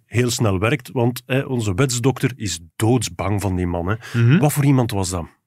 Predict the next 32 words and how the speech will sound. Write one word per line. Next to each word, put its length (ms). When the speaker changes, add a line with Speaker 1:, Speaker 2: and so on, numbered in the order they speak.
Speaker 2:
Het 100
is 320
een 400
op 180
dat 120
moment 420
veertigjarige 920
chirurg 640
dus. 320
Ehm, 300
zijn 160
volledige 420
naam 240
is 220
Célestin 560
Rinchard 640
en 380
hij 120
wordt 200
ook 100
wel 180
Le 180
Beau 220
Célestin 640
genoemd, 280
Speaker 1:
Mhm. 160
Speaker 2:
de 60
knappe 260
Célestin, 640
omdat 300
het 200
een 260